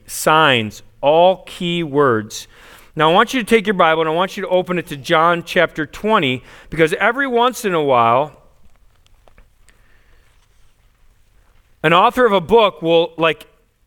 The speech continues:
just tell you why he wrote the book. And John does that in John chapter twenty,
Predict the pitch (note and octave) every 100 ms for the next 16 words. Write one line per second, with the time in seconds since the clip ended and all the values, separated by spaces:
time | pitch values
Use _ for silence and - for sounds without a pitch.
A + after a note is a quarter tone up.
0 | _ _ D3+ A#2+ - C4 B3+ - - _
1 | - A#3+ A#3 F#3+ F3 D3+ D3+ F#3+ G#3+ G3+
2 | D#3+ F3+ F#3 F#3+ F#3 D3+ D3 C#3+ A2+ -
3 | - _ _ _ _ _ - - - D#3+
4 | D#3+ D#3 - C3 D3 D3+ D#3+ E3 D3+ A#2
5 | A2+ A2 - C3 B2+ C#3+ C#3+ D#3+ D3 D#3
6 | D3 - F3 C#3+ B2+ C#3+